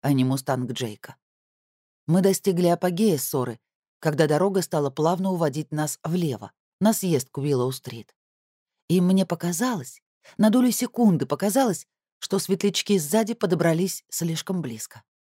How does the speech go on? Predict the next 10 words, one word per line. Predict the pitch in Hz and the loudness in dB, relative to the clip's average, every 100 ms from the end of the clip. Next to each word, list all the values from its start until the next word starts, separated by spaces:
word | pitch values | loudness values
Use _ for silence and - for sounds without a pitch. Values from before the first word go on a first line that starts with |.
| _ _ _ _ - | _ _ _ _ -10
Что-то | - 175 165 - - | -2 0 0 -2 -2
ударило | 160 156 127 120 120 | 0 0 0 -2 -2
нас | 120 - - | -2 -4 -6
в | |
задний | 123 120 113 113 | -4 -4 -4 -2
бампер, | 160 196 202 - _ _ _ - | 0 0 -4 -6 _ _ _ -2
и | - | 2
машину | 175 - 226 185 | 2 2 2 2
тряхнуло | 180 - 165 160 | -2 -2 0 -2
вперед. | - 147 120 101 | -2 -8 -8 -14